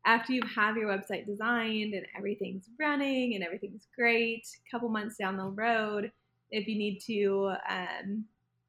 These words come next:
maybe you've rebranded a little bit, or maybe you need to add, um, a new photo, maybe you get a photo gallery back that looks awesome and you now want that as a header image, um, there are really great ways on a budget that you can just YouTube,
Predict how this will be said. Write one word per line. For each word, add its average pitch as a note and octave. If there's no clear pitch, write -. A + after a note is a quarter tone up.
maybe F#3
you've A#3
rebranded B3+
a E3
little E3
bit, E3
or F3+
maybe G#3
you A3+
need A#3
to C4
add, A#3
um, G#3+
a G#3+
new B3
photo, B3
maybe A#3+
you B3
get A#3+
a B3
photo A3+
gallery G3+
back F#3
that -
looks G3
awesome G3
and G#3+
you G#3+
now G3+
want F#3
that A3+
as A3
a A3
header G#3+
image, G3
um, G3
there A3+
are G#3+
really A#3
great A3+
ways G3+
on A3
a G3+
budget G#3
that -
you G#3+
can A3
just G3
YouTube, F#3+